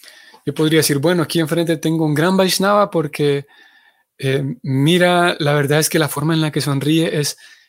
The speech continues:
tiene algo de mística. La forma en la que habla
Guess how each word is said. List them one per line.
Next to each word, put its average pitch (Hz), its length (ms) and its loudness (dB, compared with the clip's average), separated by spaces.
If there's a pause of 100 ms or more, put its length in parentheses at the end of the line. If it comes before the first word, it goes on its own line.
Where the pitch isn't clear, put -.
(120)
tiene 165 220 -2
algo 165 280 0
de 147 60 -2
mística. 143 540 -4 (800)
La 131 100 -6
forma 151 340 0
en 147 80 0
la 139 80 -2
que 135 140 -4
habla 151 480 0